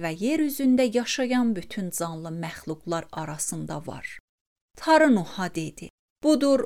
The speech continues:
o əhdin əlaməti ki, mən onu yer üzündə olan bütün canlılarla bağlamışam." Gəmidən çıxan Nuhun oğulları bunlar idilər: Sam,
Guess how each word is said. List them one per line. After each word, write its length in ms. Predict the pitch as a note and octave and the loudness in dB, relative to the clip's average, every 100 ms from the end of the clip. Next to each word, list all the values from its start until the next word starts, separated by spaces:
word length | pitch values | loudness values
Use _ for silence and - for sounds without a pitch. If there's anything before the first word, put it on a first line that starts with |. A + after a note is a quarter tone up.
| - | -2
o 180 | F3 - | -4 -2
əhdin 440 | E3 - - F#3+ - | -6 -6 -4 -4 -2
əlaməti 760 | F3 E3 E3 D#3 E3+ D3+ - F#3 | -4 -2 -4 -6 -8 -10 -12 -12
ki, 400 | - - D#3+ - - | -6 -4 -6 -8 -6
mən 260 | F#3 F3 - | -2 -2 -2
onu 240 | - F3+ E3+ | -4 -4 -4
yer 320 | E3 B3 C#4+ | -4 -2 0
üzündə 500 | C4 A3+ A#3 A#3 A3+ | 0 2 4 4 2
olan 420 | - F3 E3 D#3+ D#3 | -2 -4 -4 -6 -10
bütün 380 | D#3 - E4 | -10 -4 -2
canlılarla 1080 | C#4 F#3+ E3 D#3+ D#3+ E3+ A#3+ A#3+ F#3+ F3 E3 | -2 -4 -6 -8 -8 -2 0 0 -4 -6 -4
bağlamışam." 840 | E3 C#3+ - D#3+ D#3 E3 - - - _ _ _ _ _ _ _ C4+ | 0 0 0 -10 -10 -8 -6 -6 -10 _ _ _ _ _ _ _ 4
Gəmidən 540 | C4 B3 A3+ A#3+ A3+ | 6 6 6 6 4
çıxan 380 | - - E3+ D#3+ | 0 -4 -4 -4
Nuhun 340 | D#3+ D#3 F3+ | -4 -4 -6
oğulları 800 | - F3 E3 E3 E3 D#3+ D#3 D#3+ | -4 -4 -4 -6 -2 0 0 -2
bunlar 320 | E3 D#3+ E3 | -6 -4 -4
idilər: 520 | C#3+ D3 D#3+ D#3+ D#3 - _ _ _ _ _ _ | -4 -6 -8 -8 -10 -12 _ _ _ _ _ _
Sam, 680 | - - F#3+ E3 D#3 D3 | -6 0 2 2 0 -2